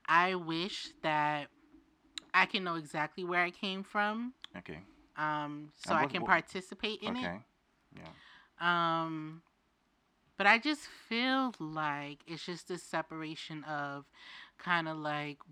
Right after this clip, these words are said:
Speaker 1: well, I know where I came from.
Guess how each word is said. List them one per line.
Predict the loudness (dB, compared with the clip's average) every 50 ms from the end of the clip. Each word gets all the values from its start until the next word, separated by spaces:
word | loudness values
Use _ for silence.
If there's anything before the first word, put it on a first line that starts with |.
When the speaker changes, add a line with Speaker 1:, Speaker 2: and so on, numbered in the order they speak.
| -12 -4
Speaker 1:
well, | -2 0 2 2 2 0 0 -2 -6 -8 -12 -16 -18 _ _ _ _ _ _ _ _ _ _ _ _ _ -16 -16 _ _ _ 4
I | 4 4 6
know | 4 2 2
where | 2 2 2 2
I | 2 -2
came | -4 -6 -4 -4 -6 -6
from. | -6 -6 -4 -2 -2 -2 -4 -4 -4 -6 -6 -8 -10 -12